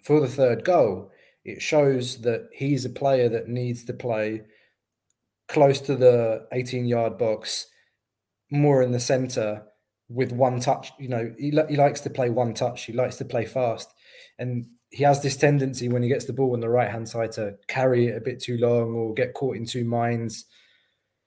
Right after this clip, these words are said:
And again, even without James Rodriguez today, he's, he's not chosen to play in that position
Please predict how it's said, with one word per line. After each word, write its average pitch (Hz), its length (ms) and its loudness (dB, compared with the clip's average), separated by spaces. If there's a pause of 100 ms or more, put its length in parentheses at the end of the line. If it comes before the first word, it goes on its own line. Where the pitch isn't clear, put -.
(540)
And 156 160 4
again, 160 260 8
even 160 280 6
without 151 300 8
James 139 280 0
Rodriguez 131 480 2
today, 127 380 2
he's, 117 320 -4 (240)
he's 139 260 -2
not 127 240 0
chosen 113 580 0
to 113 120 -10
play 117 320 0
in 110 100 -4
that 110 200 -4
position 110 600 -8